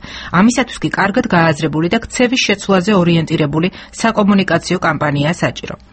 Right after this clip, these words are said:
სამწუხაროდ, ჩვენთან კომუნიკაციის ცნება მხოლოდ მედიასთან ურთიერთობით შემოიფარგლება. არადა ეს ხომ მთელი მეცნიერებაა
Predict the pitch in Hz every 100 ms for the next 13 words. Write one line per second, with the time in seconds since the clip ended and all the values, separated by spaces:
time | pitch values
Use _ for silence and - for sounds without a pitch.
0 | - - - 185 180 240 - 165 135 -
1 | 262 165 131 185 208 202 190 180 127 -
2 | - 214 190 131 - - - 247 254 220
3 | 202 175 190 170 208 180 - 160 147 147
4 | - 170 143 139 147 135 120 - - -
5 | - - - 165 208 170 180 - 233 220
6 | 208 208 202 - 208 185 160 - -